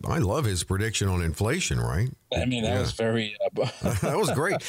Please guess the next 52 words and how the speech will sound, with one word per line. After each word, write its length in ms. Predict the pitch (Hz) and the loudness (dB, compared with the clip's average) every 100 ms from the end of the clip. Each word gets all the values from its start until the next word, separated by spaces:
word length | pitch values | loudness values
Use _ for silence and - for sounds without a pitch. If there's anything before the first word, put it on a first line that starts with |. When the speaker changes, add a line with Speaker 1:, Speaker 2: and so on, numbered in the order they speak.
| - 175 | -4 -2
Speaker 1:
But 100 | 175 | 0
what 160 | 226 | 0
Speaker 2:
I 40 | 208 | 0
Speaker 1:
happens 380 | 208 208 147 | 0 0 0
Speaker 2:
know. 60 | 165 | 0
Speaker 1:
if 100 | 160 | 0
we 160 | 170 147 | 2 2
hit, 240 | 180 233 - | 2 0 -2
if 160 | 131 | 0
we 120 | 139 | 0
go 200 | 127 160 | 0 0
back 320 | 226 113 85 80 | 0 0 -2 -2
down 240 | 90 90 | 0 2
to 80 | 85 | 2
that, 320 | 85 82 87 - | 0 0 -4 -2
and 180 | 98 98 | 0 2
then, 340 | 104 101 80 | 2 0 -2
so 320 | - 127 113 | -2 0 2
we 180 | 101 120 | 2 0
could 300 | 113 113 78 - | 0 -2 -4 -4
c-, 100 | 117 | -2
expect 520 | 101 - 117 160 - | -2 -2 -2 -4 -2
interest 400 | 190 190 196 - | -2 0 -2 0
rates 300 | 190 202 - | -2 -2 -4
to 100 | 196 | -2
go 160 | 202 | 0
back 220 | 202 208 170 | 0 0 0
down, 340 | 196 233 247 | -2 0 0
or? 240 | 82 71 - - _ _ _ _ _ _ _ _ - - - _ | 2 0 -4 -14 _ _ _ _ _ _ _ _ -16 -16 -18 _
Speaker 2:
Well, 200 | 131 165 | -2 0
I 40 | 190 | 2
mean, 180 | 160 147 | 2 0
that's, 280 | 156 - | -2 -6
that's 360 | - 139 165 - | -4 -2 -2 -6
the, 400 | 185 180 180 180 _ - | -6 -2 -2 -4 _ -6
it, 140 | - | -4
it, 160 | - - _ | -6 -10 _
that's 260 | 127 139 - | -4 -4 -2
the 80 | 170 | 0
goal, 320 | 147 180 107 | 0 0 0
right? 200 | 90 104 | 0 0
The 80 | 104 | -4
goal 420 | 95 101 123 131 | -2 0 0 0
is 260 | 117 117 - | -2 -2 -2
to 180 | - 110 | -2 -2
hopefully 460 | 107 117 - 120 104 | 0 -4 -2 -2 -2
bring 380 | 101 107 107 | -2 -2 -2
the 100 | 95 | -4
rates 320 | 95 101 104 - | -2 -2 -4 -4
back 280 | 98 104 | -4 -4
down, 500 | - 95 120 90 90 - _ _ _ - | -4 -2 0 -2 -4 -10 _ _ _ -2
um, 480 | 92 87 87 170 | 2 2 2 -2